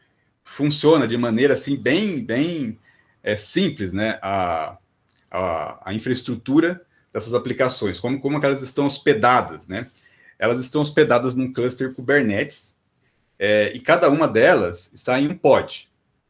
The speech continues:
tá? É, o, se eu não me engano aqui, o, o, na, na abertura vocês também viram, é, brevemente falar do Docker, né? Se vocês não conhecem, o, o Docker, o, o, o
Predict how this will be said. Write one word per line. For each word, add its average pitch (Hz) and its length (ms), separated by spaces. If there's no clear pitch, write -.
tá? 104 260
É, 87 580
o, 98 680
se - 180
eu 117 60
não 117 60
me 110 60
engano 104 240
aqui, 113 200
o, 123 200
o, 87 400
na, 90 160
na 92 160
abertura 101 400
vocês - 80
também 110 380
viram, 95 400
é, 85 200
brevemente 92 420
falar 95 160
do 123 60
Docker, 120 360
né? 101 80
Se 98 140
vocês 92 400
não 92 80
conhecem, 95 380
o, 95 100
o 131 60
Docker, 139 340
o, 160 160
o, 113 460
o - 40